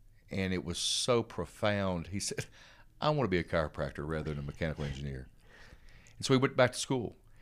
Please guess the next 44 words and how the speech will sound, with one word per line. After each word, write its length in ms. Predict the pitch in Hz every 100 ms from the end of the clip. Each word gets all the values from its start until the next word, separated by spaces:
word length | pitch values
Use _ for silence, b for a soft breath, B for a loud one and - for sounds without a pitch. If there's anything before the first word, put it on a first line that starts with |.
| - - - - - -
And 200 | 123 120
through 260 | - 131 -
mechanical 560 | 117 107 113 139 135 127
engineering 440 | 123 110 113 98
eyes, 260 | 98 95 90
he 100 | 104
was 220 | 92 95 -
able 300 | 98 104 92
to 120 | 80 73
develop 360 | 87 87 78
through 300 | - - 92
the 80 | 80
years 440 | 78 80 80 73
a 60 | 73
technique 680 | - 85 - 78 78 69 - 58
that 220 | 76 78
corrected 600 | - 85 90 104 - 76
spinal 540 | - - 95 98 92 80
dysfunction. 600 | 82 - 85 71 - - - - - _ - _ - - - - -
And 140 | 120 139
that's 160 | 143
what 60 | 135
it's 120 | -
about. 260 | 104 113 90
It's 140 | -
about 300 | 87 101 - b b b b - - - - -
restoring 520 | 104 - 120 107 90
motion. 440 | 90 80 - - - - - - -
And 100 | 117
it 40 | 117
goes 180 | 131
back 180 | - 110
to 80 | 95
the 80 | 95
adage, 300 | 98 90 82
"If 140 | 80
you 40 | 90
don't 160 | 80
use 220 | 87 87
it, 140 | 80 -
you 80 | 80
lose 240 | 82 71
it." 160 | 69 -
That's 200 | 101